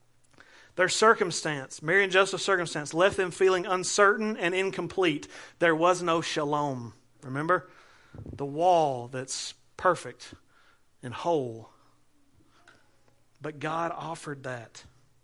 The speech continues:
Shalom, his peace, wholeness.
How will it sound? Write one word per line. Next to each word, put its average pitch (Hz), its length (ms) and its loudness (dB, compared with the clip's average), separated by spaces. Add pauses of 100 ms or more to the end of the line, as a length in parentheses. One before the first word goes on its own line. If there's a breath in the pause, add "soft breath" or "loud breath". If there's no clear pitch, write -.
(880)
Shalom, 143 640 -4
his 139 180 -8
peace, - 580 -12 (100)
wholeness. 143 680 -10